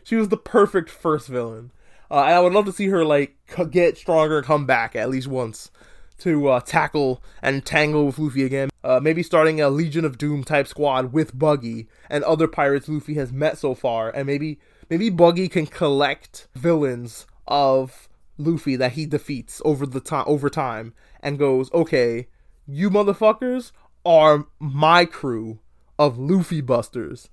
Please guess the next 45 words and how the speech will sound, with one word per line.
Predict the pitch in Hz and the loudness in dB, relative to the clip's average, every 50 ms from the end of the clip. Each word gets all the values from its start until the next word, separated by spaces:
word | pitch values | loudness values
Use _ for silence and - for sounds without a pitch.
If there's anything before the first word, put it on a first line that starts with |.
| - _ | -20 _
So | - - 180 | -6 0 2
maybe | 180 202 214 | 4 4 4
we'll | 262 269 | 4 2
get | 240 277 | 2 2
a | 262 | 2
Luffy | 226 247 262 226 233 | 2 2 2 2 2
Buster | 185 190 175 160 - 147 135 | 4 4 4 4 2 -4 -8
crew. | - - 135 113 107 95 - _ _ - | -6 -6 -6 -6 -6 -10 -14 _ _ -6
I'm | 160 180 175 156 139 | -4 -2 -2 -2 0
just, | 175 214 165 151 | 0 2 4 4
the | 196 180 | 4 2
possibilities | 139 - - 220 233 220 220 208 160 196 233 226 214 196 190 170 - - | 2 2 4 4 4 4 4 2 0 2 2 2 0 -4 -6 -8 -8 -6
are | - 160 160 - | -6 -6 -4 -4
endless. | - 170 170 170 170 143 123 107 113 - | -2 -2 -2 -2 -2 -4 -6 -8 -6 -6
Like, | 139 135 - | -6 -4 -2
the | 156 | -4
sky's | - - - 170 165 175 180 190 180 | -4 -2 0 2 2 2 2 2 2
the | 160 160 151 | 2 2 2
limit. | 139 143 143 131 117 104 - - _ _ _ - - - - - - - - - - | 4 2 0 -2 -4 -8 -12 -14 _ _ _ -20 -20 -18 -18 -18 -18 -18 -18 -10 -4
And | - 160 156 151 156 | 0 0 2 4 4
I | 151 | 2
cannot | 151 - - - - 202 180 180 180 165 170 | 2 0 -2 0 2 4 4 4 4 2 2
wait | 165 156 147 | 0 -2 -4
to | 143 | -6
see | 139 - - 143 | -8 -8 -6 -4
what's | 135 135 131 127 - | -4 -2 -4 -4 -6
gonna | - 139 131 135 | -8 -8 -8 -8
happen. | 127 127 117 120 117 - 98 104 110 - _ _ _ _ _ _ _ _ - | -8 -10 -10 -12 -12 -14 -14 -14 -14 -16 _ _ _ _ _ _ _ _ -6
Um, | - 147 143 139 135 135 160 190 | -2 0 2 2 0 0 -2 -2
Luffy | 233 220 240 240 | -4 -2 -4 -4
even | 208 233 214 214 208 202 | -4 -2 0 0 0 0
got | 151 180 180 165 165 165 165 - - _ _ _ _ - | 0 2 2 4 4 4 2 0 -4 _ _ _ _ -4
a | |
way | 156 147 147 165 170 | -2 0 2 2 2
to | 170 165 | 0 -2
prevent | - 151 139 151 170 170 | -6 -8 -4 -2 0 0
himself | 170 170 - 180 165 | 0 -2 -2 -2 -4
from | 143 165 | -2 -2
getting | 165 156 147 139 | -4 -2 -4 -4
scurvy. | 135 - - 170 185 196 185 147 120 113 113 | -6 -6 -4 0 2 2 2 0 -2 -8 -12
He | 120 123 | -14 -10
put | - - 165 160 156 | -4 -2 -2 -2 -2
some | - 151 | -4 -6
tangerine | 151 - 156 156 156 - 143 147 170 196 208 208 202 | -4 -2 0 -2 -2 -4 -6 -6 -4 -4 -4 -6 -6
plants, | - - 147 131 131 127 127 - - - | -6 -4 -4 -2 -4 -4 -6 -10 -16 -20